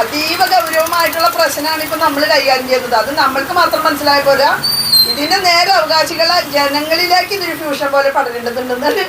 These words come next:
ആമുഖമായിട്ട് എനിക്ക് പറയാനുള്ളത്. എന്തായാലും നമ്മുടെ സമരം തുടരുകയാണ്, അവകാശ പോരാട്ടമാണ്,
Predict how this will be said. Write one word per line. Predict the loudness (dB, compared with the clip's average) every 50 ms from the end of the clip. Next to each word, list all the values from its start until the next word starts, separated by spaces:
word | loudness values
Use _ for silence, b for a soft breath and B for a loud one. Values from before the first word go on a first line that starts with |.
| B B B B B 2 2
ആമുഖമായിട്ട് | 2 2 2 2 2 2 2 2 0 -4 -8
എനിക്ക് | -8 -8 -4 -2 -2
പറയാനുള്ളത്. | 0 0 -2 -2 -2 -2 -4 -4 -6 -6
എന്തായാലും | -2 0 0 2 2 0 -2 -4 -6 -8 -10 -10 -10 -10 -10 -6 -6
നമ്മുടെ | -4 -2 -2 0 2
സമരം | 2 2 2 2 -2 0 2
തുടരുകയാണ്, | 2 2 2 2 4 4 4 4 2 0 -4 -6 -6 -10 -12 -10 -6 -4
അവകാശ | -2 0 2 2 2 2 0 -2 0 2
പോരാട്ടമാണ്, | 0 2 4 4 2 4 4 4 4 4 2 0